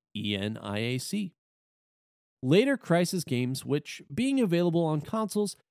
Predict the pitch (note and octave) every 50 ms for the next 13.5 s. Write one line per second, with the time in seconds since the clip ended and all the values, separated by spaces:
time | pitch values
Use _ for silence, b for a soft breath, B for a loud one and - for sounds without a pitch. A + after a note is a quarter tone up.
0 | _ _ - - C4+ C#4+ A#3+ G#3 B3 C4+ A#3 - - - F#3 F#3 E3+ - F#3 E3+
1 | - - B2+ B2+ B2+ B2+ B2+ C3 C3 B2 - - _ - G#2+ G#2+ A2 A2 G#2+ G#2
2 | G2+ - - - - G3 G3+ G3 F#3+ - - F3+ F3 F3 F3 F3 E3+ - - -
3 | _ _ _ _ _ - - A#3+ B3+ A#3 - - - - C4+ C4 C4+ B3 A3+ G#3
4 | G#3 G#3 G3+ - - - - _ C3+ A#2+ C#3+ E3 E3+ E3+ D3 C#3 D3 D#3 E3 E3+
5 | E3+ F3 E3+ D3 B2 A#2 A2+ A2+ A2+ A2+ A2 A2 G2+ - A2 G#2 G2 - G#2+ G#2
6 | G#2 G#2 - - - C#3+ D3+ D3+ D3 B2 A2+ A#2 A2 G#2+ - - A#2 A2+ G2+ -
7 | F2 D2 D#2 - _ _ _ _ _ _ - - A2+ A#2 F3+ A3+ B3 A3+ - -
8 | F3 F3 F3+ E3+ - E3+ E3+ D#3 B2+ A#2 A#2+ A2+ - - - - G3 A3+ A3+ A3+
9 | F#3 D#3 D#3 D#3+ D#3+ - - D3 D3+ D#3 D3 - F3 D#3 - - - A2 G#2+ -
10 | - A#2+ A2+ G#2+ G#2+ A2+ A2+ G#2+ F#2 - - - _ _ _ _ _ _ _ _
11 | _ _ _ _ _ _ _ - D#3 F#3+ G#3+ G#3+ G#3 G#3 G3 F#3+ F3 E3 D3 -
12 | C#3+ C#3 C#3 C#3 - - D3+ D3 - - B2 A#2 A2+ G#2 G#2+ G#2+ G#2 A2 A2 G2
13 | G2+ G2+ - C#3+ D#3 E3 E3+ E3+ E3 D3+